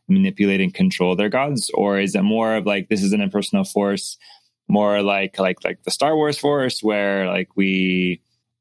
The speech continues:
just have to, like, be kind of focused and, like, access it, and then it's just whatever we do with it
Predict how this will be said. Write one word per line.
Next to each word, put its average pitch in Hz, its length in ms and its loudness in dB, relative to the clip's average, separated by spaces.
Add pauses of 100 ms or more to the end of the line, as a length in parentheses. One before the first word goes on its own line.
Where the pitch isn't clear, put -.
(160)
just - 140 -2
have 110 140 -2
to, 107 60 0
like, 101 240 0 (380)
be 101 60 2
kind 101 160 0
of 98 80 -4
focused 104 360 0
and, 98 120 4
like, 95 180 0
access 101 380 -2
it, 110 180 0
and 98 160 2
then 95 260 0
it's 95 140 -2
just - 180 -2
whatever 92 280 -2
we 90 100 0
do 98 140 0
with 98 180 -2
it 95 220 -2